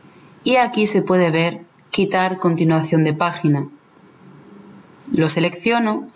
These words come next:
y la página continuada se quita. Ahora digamos que tengo un documento amplio y quiero quitar todas las páginas continuadas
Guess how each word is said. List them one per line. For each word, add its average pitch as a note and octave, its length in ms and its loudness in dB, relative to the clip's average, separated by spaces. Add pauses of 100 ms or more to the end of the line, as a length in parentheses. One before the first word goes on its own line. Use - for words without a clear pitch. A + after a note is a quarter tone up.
(680)
y G#3+ 80 0
la G3 180 2
página G3 420 0
continuada F3 640 2
se D#3+ 160 -2
quita. D#3+ 460 -2 (1800)
Ahora C4+ 360 2
digamos A3+ 480 0
que F3+ 120 0
tengo G#3 200 0
un G3+ 80 4
documento F3 540 0
amplio A#3 500 0 (120)
y D4 140 0
quiero A3 240 -2
quitar A3+ 460 -2
todas G#3 260 0
las F3 200 -2
páginas F#3 420 0
continuadas E3+ 800 0